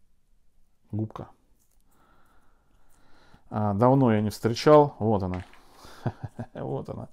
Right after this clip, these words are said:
А, где она? А, а, такая, знаете, уже,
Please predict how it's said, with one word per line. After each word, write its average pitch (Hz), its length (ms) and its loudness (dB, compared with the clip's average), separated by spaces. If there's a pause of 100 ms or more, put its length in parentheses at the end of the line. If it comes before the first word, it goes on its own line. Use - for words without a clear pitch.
(680)
А, 98 580 -4 (120)
где 92 200 -10
она? 90 260 -10
А, 117 220 -8
а, 139 220 -12
такая, 113 280 2
знаете, 104 320 -2
уже, 98 300 -2